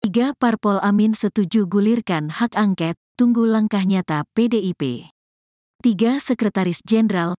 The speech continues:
Sekjen, Partai Politik Koalisi Perubahan pendukung Anies Baswedan Muhaimin Iskandar,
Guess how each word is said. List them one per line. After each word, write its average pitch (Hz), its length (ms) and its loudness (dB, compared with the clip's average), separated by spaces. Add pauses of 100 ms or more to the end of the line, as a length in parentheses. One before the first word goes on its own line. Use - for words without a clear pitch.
Sekjen, 185 640 0
Partai 262 400 0
Politik 220 480 0
Koalisi 185 560 0
Perubahan 202 560 0
pendukung 196 480 0
Anies 196 320 0
Baswedan 185 560 0
Muhaimin 202 640 2
Iskandar, 190 640 -2